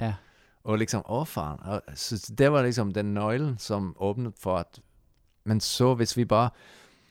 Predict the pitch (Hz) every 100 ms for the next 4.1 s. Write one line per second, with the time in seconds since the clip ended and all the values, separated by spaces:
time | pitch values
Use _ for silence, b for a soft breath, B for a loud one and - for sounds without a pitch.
0 | b b b _ _ 104 110 - 104 92
1 | 85 _ _ _ _ _ _ - 151 170
2 | 139 127 117 - 95 104 117 - 135 165
3 | 131 101 87 98 95 92 101 98 87 76
4 | 71